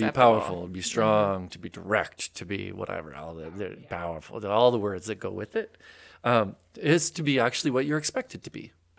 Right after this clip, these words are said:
Speaker 2: that our culture expects men to be. If you're a woman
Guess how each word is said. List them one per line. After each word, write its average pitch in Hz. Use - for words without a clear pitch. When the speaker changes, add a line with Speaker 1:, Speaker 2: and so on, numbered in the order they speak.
Speaker 2:
that -
our 113
culture 113
expects -
men 90
to -
be. -
If 117
you're 104
a 107
woman 160